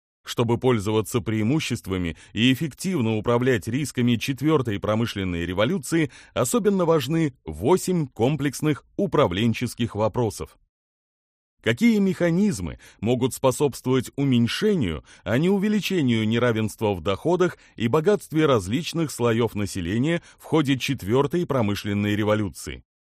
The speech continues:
Как страны с развивающейся экономикой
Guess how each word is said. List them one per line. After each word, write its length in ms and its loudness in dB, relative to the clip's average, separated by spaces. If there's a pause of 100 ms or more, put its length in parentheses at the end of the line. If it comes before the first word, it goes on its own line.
(540)
Как 260 2
страны 480 0
с 80 -4
развивающейся 960 2
экономикой 680 0